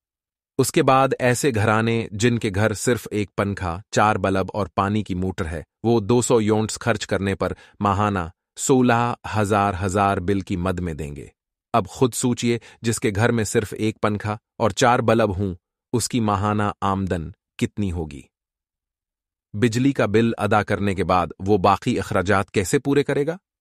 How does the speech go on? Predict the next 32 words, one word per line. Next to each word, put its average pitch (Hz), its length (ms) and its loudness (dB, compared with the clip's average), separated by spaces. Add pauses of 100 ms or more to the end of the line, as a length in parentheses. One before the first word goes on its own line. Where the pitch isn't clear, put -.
(300)
और 139 140 8
उस 143 160 0
हिसाब 156 420 4
से - 180 0
वो 123 160 4
मिडिल 113 340 4
क्लासिए, 107 520 0
जिनके 98 340 -2
घर 90 280 0 (340)
फ्रिज, 110 600 2
मोटर, 104 560 2
इस्त्री 117 380 0
और 101 200 0
वॉशिंग 95 360 0
मशीन 107 360 0
भी 104 120 0
है, 95 180 -2 (480)
वो 127 140 6
माहाना 117 480 4
बिजली 107 340 0
का 104 140 0
बिल 101 260 2
अदा 101 260 0
कर 98 220 -2
सकेंगे, 107 480 -4 (480)
जिनके 117 280 4
अब 135 280 0
भी 104 160 2
बिल 87 260 -2 (180)
बीस 110 300 2
हजार 104 480 2
तक 101 180 -4